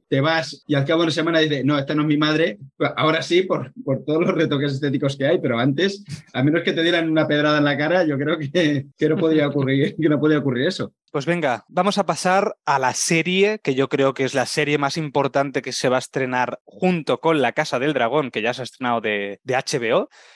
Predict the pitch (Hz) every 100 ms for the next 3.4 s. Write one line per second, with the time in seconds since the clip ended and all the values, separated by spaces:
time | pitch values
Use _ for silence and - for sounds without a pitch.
0 | _ - 160 160 202 - - 143 - 135
1 | 143 165 165 156 143 156 160 190 196 -
2 | 131 127 127 120 147 160 165 - - 127
3 | 117 113 95